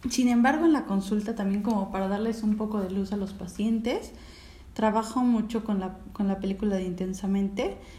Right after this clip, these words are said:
Es una película que, vaya, que ha sido una gran aportación en el entendimiento de las emociones.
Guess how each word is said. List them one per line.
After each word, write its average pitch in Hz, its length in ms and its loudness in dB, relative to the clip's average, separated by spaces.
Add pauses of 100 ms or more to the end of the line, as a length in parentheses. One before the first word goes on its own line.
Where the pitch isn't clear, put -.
(160)
Es 220 160 0
una 254 220 4
película 214 460 -2
que, 196 100 -2
vaya, 226 380 2
que 202 80 -2
ha - 20 0
sido 202 240 0
una 196 160 4
gran 190 240 -2
aportación 190 680 -2
en 180 40 2
el 175 140 -2
entendimiento 196 640 0
de 208 60 0
las 170 180 -4
emociones. 214 720 -2